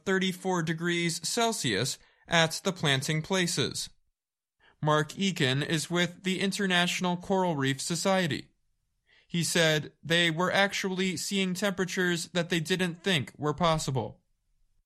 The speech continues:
Eakin and the University of Victoria coral biologist Julia Baum said the findings raise concerns about trying to repopulate coral reefs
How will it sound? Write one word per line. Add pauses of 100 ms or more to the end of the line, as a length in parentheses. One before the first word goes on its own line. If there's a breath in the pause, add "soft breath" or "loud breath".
(1300)
Eakin
and
the
University
of
Victoria
coral
biologist
Julia
Baum (440 soft breath)
said
the
findings
raise
concerns
about
trying
to
repopulate
coral
reefs